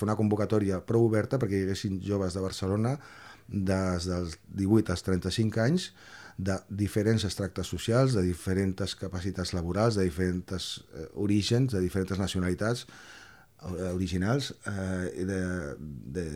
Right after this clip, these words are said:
dif-, diferents disciplines, i va donar com a resultat que el primer que va ser molt gratificant és trobar que, que comptes amb, amb, amb, amb un equip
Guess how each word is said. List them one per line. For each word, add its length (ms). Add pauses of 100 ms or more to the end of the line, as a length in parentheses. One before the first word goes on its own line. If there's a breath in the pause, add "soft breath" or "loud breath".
(120)
dif-, 240
diferents 960
disciplines, 800 (580 loud breath)
i 160
va 400
donar 240
com 160
a 80
resultat 480
que 160
el 640
primer 400
que 480
va 80
ser 320
molt 320
gratificant 640 (260)
és 240
trobar 400
que, 320
que 160
comptes 480
amb, 240
amb, 320
amb, 680 (400 loud breath)
amb 240
un 80
equip 400